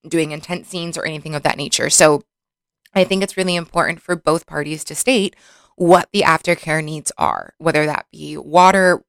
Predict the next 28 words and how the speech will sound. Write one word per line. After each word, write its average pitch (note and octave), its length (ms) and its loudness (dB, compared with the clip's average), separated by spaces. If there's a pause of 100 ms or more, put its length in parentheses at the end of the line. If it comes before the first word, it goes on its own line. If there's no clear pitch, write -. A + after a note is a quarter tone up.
(240)
whether D#3+ 160 -16
that D3 180 -18
be D3 160 -20
being D3 300 -12
held, F3 640 2
a - 40 -16
blanket, E3 600 -2
whatever G#3 480 6
that F#3+ 180 4
may E3+ 140 -8
be, D3 340 -4 (340)
communicating F#3 720 2
that E3+ 220 -2
clearly D#3+ 420 0
to D#3+ 160 -12
each D3+ 220 -2
other D3 240 -2
is D3 240 -8
really, D3 400 -2
really C#3 260 -6
important. - 560 -6 (500)
Um, D#3 600 6 (320)
so E3+ 500 8 (480)
communicating A#3 560 6
aftercare G#3+ 480 0
for - 80 -12
both - 200 -16
parties, G#3+ 440 0